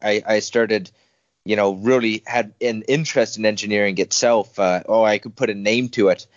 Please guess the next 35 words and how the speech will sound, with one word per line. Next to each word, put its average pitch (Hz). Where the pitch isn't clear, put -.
And 104
then 101
I, 90
I, 98
I 101
pursued 95
that. 98
Uh, 90
it 104
was, 107
it 120
was 123
once 135
again 120
one 113
of -
those 110
things 110
like 107
jiu-jitsu 101
where 98
I 113
started 113
doing, 110
and 104
I 101
was 98
like, 98
"No, 107
this 101
is 110
really, 101
really 92
cool. 101
So, 92